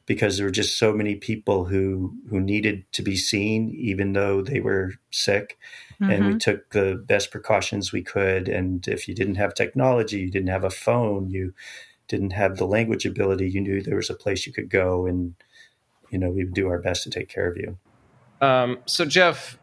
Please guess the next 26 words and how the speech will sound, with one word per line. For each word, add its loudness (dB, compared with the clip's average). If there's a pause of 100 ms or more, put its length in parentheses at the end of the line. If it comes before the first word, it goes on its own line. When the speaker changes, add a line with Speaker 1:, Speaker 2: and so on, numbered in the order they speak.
Speaker 3:
uh, 4
I 6
think 0
the 4
future 2
of -2
groups 0
is -2
very 2
bright. 2
Uh, 0 (200)
it -2 (140)
almost 2
looks -4
like 0
every 2
large 0 (680)
institution 0
is -4
now 2
beginning 0
to -2
adopt 2
it. -2
I've 0
heard, 0